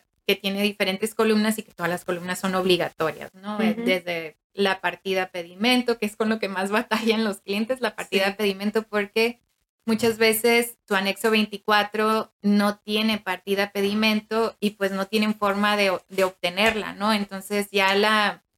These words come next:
Speaker 2: Una, un paréntesis, que ahí ese sería un motivo de cambio, ¿no?
Speaker 1: Sí.
Speaker 2: <laughs> Si no,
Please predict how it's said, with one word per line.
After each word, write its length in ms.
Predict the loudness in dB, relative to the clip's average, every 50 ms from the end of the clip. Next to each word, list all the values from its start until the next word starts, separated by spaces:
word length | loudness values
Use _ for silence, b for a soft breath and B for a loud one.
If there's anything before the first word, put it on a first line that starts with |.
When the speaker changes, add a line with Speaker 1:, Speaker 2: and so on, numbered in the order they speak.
| _ _ _ _ _ _ _ _ _ 0
Speaker 2:
Una, 360 | 2 4 4 6 4 4 2
un 260 | 2 2 2 2 2 2
paréntesis, 440 | 2 2 2 2 0 -2 -4 -6 -2
que 160 | _ 4 4
ahí 220 | 6 4 4 2
ese 180 | 0 -2 -2 0
sería 180 | 0 2 2 2
un 60 | 2
motivo 320 | 0 0 -2 -2 -2 0 0
de 140 | 0 0
cambio, 380 | 0 0 2 2 2 0 -2 -4
¿no? 140 | -4 -6 -6 -4
Speaker 1:
Sí. 380 | -2 0 2 4 4 4 4 4
Speaker 2:
<laughs> 300 | 2 2 2 2 0 2
Si 120 | 2 4
no, 120 | 6 6